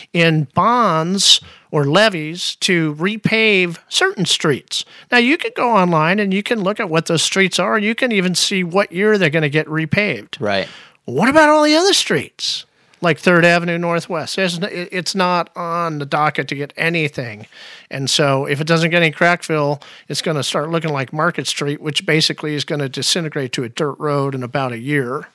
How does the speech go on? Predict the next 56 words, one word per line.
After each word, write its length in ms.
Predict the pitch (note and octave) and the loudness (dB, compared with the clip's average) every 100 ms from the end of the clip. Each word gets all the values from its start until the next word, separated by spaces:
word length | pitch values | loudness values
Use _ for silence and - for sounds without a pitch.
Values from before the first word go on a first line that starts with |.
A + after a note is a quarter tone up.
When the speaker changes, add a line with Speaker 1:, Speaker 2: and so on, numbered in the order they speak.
| _ | _
Speaker 2:
Well, 180 | C3+ B2+ | 4 4
there 180 | C3 B2+ | 4 2
has 140 | A2+ | 2
definitely 320 | C#3+ D3 C#3+ | 0 0 -2
been 320 | A2+ A#2 A2 G#2 | 0 0 0 -2
a, 240 | G2+ G2 | -4 -4
uh, 180 | F#2 D2+ | -4 -4
a 20 | |
large 520 | F#2+ G2+ G#2 G#2+ - | -6 -2 0 0 -4
influx 640 | G#2 G#2 - G#2+ G2+ - - | -10 -10 -4 -4 -4 -6 -6
of 200 | F#2 - | -8 -2
population 580 | A2+ G2 F#2 G#2 C3+ A#2+ | -2 -2 -4 -4 -4 -6
here, 160 | B2 | -6
and 80 | A#2+ | -6
the 60 | F#2 | -4
roads 280 | G#2 G#2 - | -4 -4 -6
do 120 | G2+ | -12
take 260 | - G2 F2+ | -8 -8 -6
a 60 | |
lot 160 | F2+ F2+ | -6 -6
of 80 | F2 | -8
abuse. 380 | E2+ F#2 F2+ | -8 -8 -6
So 160 | - F2+ | -8 -4
Speaker 1:
Yeah. 100 | F2 | 0
Speaker 2:
certainly 200 | D3+ E3+ | 0 0
there 100 | G#2+ | -6
needs 120 | G#2 - | -8 -12
to 80 | |
be 80 | G2+ | -10
some 180 | - D3+ | -8 -4
emphasis 560 | A#2+ G#2+ F#2+ F#2+ F2+ E2+ | -4 -4 -8 -8 -10 -8
on, 260 | F2+ F2 | -10 -8
uh, 280 | D2 C#2 G#1 | -8 -8 -8
taking 280 | - G#2+ G2+ | -4 -4 -4
care 240 | - G2+ F#2+ | -6 -4 -4
of 40 | |
them, 140 | F#2 | -6
because 260 | F2+ G2 G2+ | -10 -10 -6
certainly 440 | - C3 A2 G2+ - - _ | -4 -4 -4 -8 -10 -20 _
shutting 300 | - D#3 C3+ | 2 4 6
down 240 | A#2 G#2+ | 2 0
one 260 | G2+ B2 B2 | -4 -6 -4
lane, 420 | A2 A2 F#2+ F#2 | -4 -2 -4 -6
if 160 | G2 - | -12 -10
you 60 | |
have 80 | G2 | -10
to 100 | F#2+ | -8
repave 480 | F#2+ G2+ - G2 G2 | -10 -10 -6 -6 -4
an 80 | F#2 | -6
entire, 640 | F2 - F#2 F2+ F2+ F2+ | -8 -6 -4 -2 -4 -6
uh, 280 | - D#2 D#2 | -6 -4 -4
side 260 | - G2 F#2+ | -2 -2 -2
of 60 | |
the 100 | F2 | -6
road 280 | F#2 G2 F#2 | -4 -4 -4
here, 280 | E2 D#2+ E2+ | -4 -4 -6